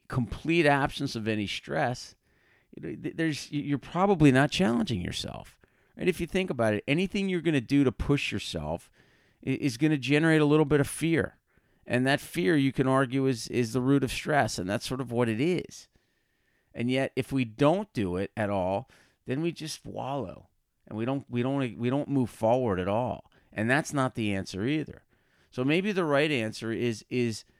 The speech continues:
so, a little bit of stress, just enough to keep you on edge, just enough to, to push you forward, but then within the realm that you can manage it, where you don't let it control you. And, and if you can do this, you'll achieve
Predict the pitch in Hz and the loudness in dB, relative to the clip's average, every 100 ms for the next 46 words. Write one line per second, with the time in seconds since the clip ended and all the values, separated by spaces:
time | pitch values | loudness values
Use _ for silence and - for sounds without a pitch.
0 | _ _ _ _ - - 165 156 139 135 | _ _ _ _ -8 -2 0 0 0 0
1 | 160 208 208 185 175 - - - - - | 4 4 4 0 -2 -4 -6 -8 -10 -18
2 | - _ _ - 151 180 - 190 180 - | -20 _ _ -4 0 0 -2 -4 -4 -4
3 | 156 - 151 147 143 127 117 107 98 92 | -8 -4 -4 -2 0 0 0 -2 -4 -8
4 | 135 156 170 160 147 - 135 117 _ _ | -6 -6 -4 -2 -4 -4 -6 -6 _ _
5 | - 151 - - 170 - 147 135 - 120 | -8 -6 -4 -2 -2 -2 -6 -8 -2 2
6 | 127 98 - _ _ _ _ _ _ - | 2 2 -2 _ _ _ _ _ _ -10
7 | 110 143 139 131 139 135 147 139 131 143 | -2 0 2 0 0 0 2 2 4 4
8 | 143 135 123 117 120 113 120 127 110 95 | 4 2 -2 -2 2 4 4 2 0 -2
9 | - 104 110 110 104 127 135 - 117 107 | -4 -4 -4 -6 -2 0 2 0 -4 -4
10 | 98 110 98 - 170 180 110 - _ _ | -4 -6 -6 -4 -2 -2 -4 -8 _ _
11 | _ _ _ _ _ _ _ - _ _ | _ _ _ _ _ _ _ -20 _ _
12 | _ _ - 127 127 135 139 - 143 135 | _ _ -6 -6 -2 -2 -4 -6 -6 -6
13 | 117 107 214 220 143 135 147 131 127 - | -6 -6 -6 -2 0 0 -2 -4 -6 -4
14 | 143 139 | -2 -2